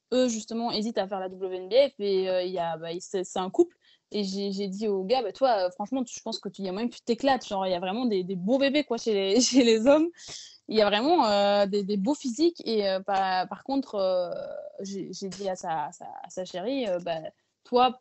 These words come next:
déjà, rien qu'avec le physique que t'as là maintenant, tu risques d'être déçue, quoi, euh, de, de, de l'expérience. Après, euh, voilà, je pense, je trouve ça différent. Et je pense que c'est encore di-, c'est encore différent aussi, bikini et figure, mais, euh,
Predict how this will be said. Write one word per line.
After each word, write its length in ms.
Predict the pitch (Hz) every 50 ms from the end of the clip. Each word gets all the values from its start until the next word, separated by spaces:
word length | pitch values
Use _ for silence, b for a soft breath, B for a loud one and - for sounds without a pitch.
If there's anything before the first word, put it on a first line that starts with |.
| _ -
déjà, 340 | - 202 202 202 208 214
rien 140 | 196 202 190 180
qu'avec 180 | 196 185 202
le 60 | 196
physique 280 | 196 - 214 220 220 -
que 60 | 220
t'as 380 | 208 - 185 180 175 175 180 175
là 140 | 170 175 170
maintenant, 260 | 175 175 214 240 240
tu 100 | - 208
risques 220 | - 202 196 175
d'être 160 | 180 175 170
déçue, 360 | 170 196 196 196 - - 262 247
quoi, 540 | - - 247 240 233 220 214 208 196 190 185
euh, 260 | 180 180 180 180 180
de, 280 | 180 180 180 175 175 180
de, 320 | 175 190 180 185 180 165 - - - _ - 101 _ _ _ _ _ _ _ -
de 120 | 185 185 190
l'expérience. 520 | 175 175 - - - 214 233 247 240 233 -
Après, 320 | 175 185 _ - 214 202 190
euh, 180 | 180 170 170 190 _ b b b b b b -
voilà, 200 | - 196 180 175
je 80 | -
pense, 300 | - 214 202 196 202 -
je 100 | 220 -
trouve 140 | - - 240
ça 100 | - 254
différent. 320 | 240 233 - 269 269 285 277 B B B 196 B
Et 600 | - 214 233 233 240 240 240 240 240 214 - - _ _ _ _ _ _ _ _ _ - 311
je 200 | 262 247 - -
pense 160 | - 302 302
que 60 | 294
c'est 60 | - 240
encore 260 | 208 214 208 233 220
di-, 200 | 208 220 214 -
c'est 140 | - - 233
encore 220 | 233 233 233 226
différent 400 | 208 214 - - 233 233 247 247
aussi, 320 | 247 240 - - 247 247
bikini 460 | 214 214 214 - - - 233 233 247 240
et 20 |
figure, 500 | - - 220 202 185 185 190 208 214 208
mais, 260 | 190 185 185 180 180
euh, 60 | 175